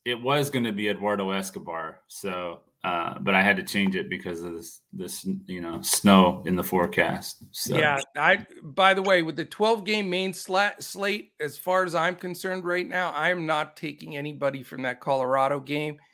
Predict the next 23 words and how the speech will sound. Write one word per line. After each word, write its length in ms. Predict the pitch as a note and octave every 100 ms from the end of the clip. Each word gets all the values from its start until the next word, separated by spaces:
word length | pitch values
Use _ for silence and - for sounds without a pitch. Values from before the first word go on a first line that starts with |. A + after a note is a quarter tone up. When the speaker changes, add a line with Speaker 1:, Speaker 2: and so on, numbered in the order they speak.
| _
Speaker 1:
Yeah. 300 | - F#3 F#3
Speaker 2:
Everything 320 | G#3 G#3+ G#3
I've 180 | G#3 F#3
read 240 | E3+ F3+ E3+
everywhere 560 | E3 F3 D#3 D#3 D3
says 340 | C#3+ E3 D#3 C#3+
it's 160 | C3+
gonna 200 | - D#3
be 120 | D3
a 60 | D3+
wash 500 | C3 C#3 C#3+ C#3 -
and 160 | C3 -
postpone 640 | C#3+ C3+ - C3+ C3+ B2+
early. 500 | C3 C3+ C3 A2+ G#2
So 400 | - C3 A#2+ A#2 _ _ -
Speaker 1:
Right. 360 | - F#3+ F3+ F3
Speaker 2:
the 60 |
other 240 | G#3 G#3+ B3+
eleven 400 | A#3+ A#3 A3 G3+
games 320 | G3 G3 F#3
should 180 | - F3
be 140 | D#3
fine, 580 | C3+ F3 D#3 C#3+ A2+ A#2+